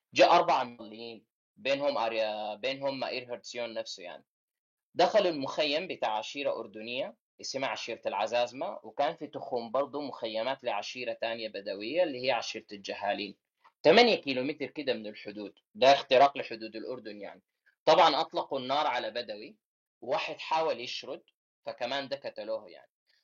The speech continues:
طبعًا أسروا خمسة لاحقًا لما توغلوا داخل المنطقة. طبعًا حاولوا يحققوا معاهم، آه، وما نجح، لأنه ولا واحد فيهم بيتكلم عربي، والبدو من عشيرة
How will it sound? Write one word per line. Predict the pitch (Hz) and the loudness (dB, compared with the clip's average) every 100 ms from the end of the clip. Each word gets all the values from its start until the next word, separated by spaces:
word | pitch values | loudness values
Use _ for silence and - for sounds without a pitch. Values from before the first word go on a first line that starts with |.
| - | -2
طبعًا | 202 208 | 0 2
أسروا | 180 - 190 180 139 | -2 -4 -4 -2 -4
خمسة | - 170 - 147 | -6 -8 -4 -2
لاحقًا | 139 143 151 - | -2 -6 -10 -10
لما | 160 120 110 | -8 -6 -8
توغلوا | - 127 131 131 139 | -6 -6 -4 -6 -6
داخل | 117 120 - | -6 -6 -6
المنطقة. | 113 101 104 107 107 - - _ _ _ _ - | -12 -12 -14 -16 -16 -20 -20 _ _ _ _ 2
طبعًا | 170 165 | 6 6
حاولوا | 151 - 160 165 123 | 4 2 2 2 -2
يحققوا | - 151 - 135 123 | -6 -8 -8 -16 -14
معاهم، | 110 104 117 127 170 240 _ _ _ _ _ _ _ 135 | -10 -6 -4 -4 -8 -14 _ _ _ _ _ _ _ -4
آه، | 131 127 | -2 -2
وما | 127 160 | 0 2
نجح، | 160 113 110 - _ _ _ | 2 0 -6 -10 _ _ _
لأنه | 127 139 151 | -6 -4 -2
ولا | 147 151 139 | 0 2 2
واحد | 139 135 127 | 0 -2 -10
فيهم | 139 127 | -10 -10
بيتكلم | 107 - 131 123 107 | -12 -8 -6 -4 -4
عربي، | 107 113 117 196 | 0 0 -2 -6
والبدو | 139 110 113 113 107 135 139 | -6 0 -2 -2 -2 -2 0
من | 120 | -6
عشيرة | 104 104 110 | -6 -8 -10